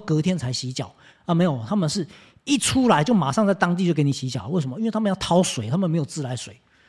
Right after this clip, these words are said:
他们，他们为了你回到，回到某个建筑物里面，然后还要再掏水给你洗脚，太麻烦了。反正你洗礼的地方一定有水嘛，一出来就马上给你洗脚，最方便。啊，他们那个时候洗脚礼是马上执行的。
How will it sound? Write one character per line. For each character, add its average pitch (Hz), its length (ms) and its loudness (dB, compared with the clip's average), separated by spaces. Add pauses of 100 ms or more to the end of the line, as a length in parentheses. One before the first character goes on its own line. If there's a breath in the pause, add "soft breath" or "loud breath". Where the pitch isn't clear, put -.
(440 soft breath)
他 - 100 2
们， 247 120 6 (360 loud breath)
他 262 100 4
们 254 200 6
为 269 120 10
了 214 160 8
你 151 220 4
回 170 240 6
到， 190 380 2 (100)
回 180 240 4
到 220 240 6
某 151 260 4
个 156 140 6
建 185 220 6
筑 165 180 2
物 208 80 4
里 147 160 2
面， 165 200 4
然 156 100 0
后 185 40 0
还 156 140 0
要 170 80 2
再 185 120 2
掏 180 260 2
水 147 180 0
给 147 80 2
你 156 100 4
洗 135 160 -6
脚， 127 120 -6
太 190 160 4
麻 143 180 0
烦 120 220 -10
了。 104 120 -12 (360 soft breath)
反 175 120 4
正 254 140 6
你 175 100 4
洗 208 220 0
礼 185 120 6
的 147 60 4
地 190 160 0
方 180 160 0
一 156 60 -2
定 175 100 -2
有 160 120 2
水 127 180 -6
嘛， 104 180 -12 (120)
一 262 100 2
出 233 260 2
来 156 140 4
就 196 80 -2
马 139 140 -2
上 175 100 -2
给 147 100 -4
你 139 120 -2
洗 127 180 -6
脚， 123 160 -8 (100)
最 165 120 -6
方 139 180 -6
便。 135 160 -8 (400)
啊， 143 80 -8
他 135 120 0
们 190 120 2
那 196 100 4
个 180 100 2
时 151 80 0
候 170 100 2
洗 151 140 -4
脚 147 140 0
礼 135 120 -4
是 151 140 -4
马 131 200 -4
上 151 200 -2
执 117 200 -8
行 95 220 -12
的。 98 100 -18